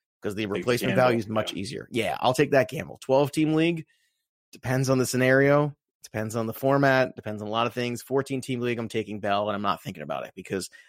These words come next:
Speaker 1: the margin for error is just so much less with the running backs in a fourteen-teamer.
Speaker 2: Hey, Joe, out of curiosity, where can someone get strategy advice like that?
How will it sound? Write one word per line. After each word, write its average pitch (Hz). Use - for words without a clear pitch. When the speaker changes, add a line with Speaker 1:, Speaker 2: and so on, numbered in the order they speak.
Speaker 1:
the 113
margin 123
for -
error 110
is 110
just -
so 113
much 104
less 95
with 98
the 90
running 85
backs 80
in -
a -
fourteen-teamer. -
Speaker 2:
Hey, 120
Joe, 139
out 120
of 110
curiosity, 120
where 117
can 180
someone 131
get 123
strategy 107
advice 87
like 78
that? 82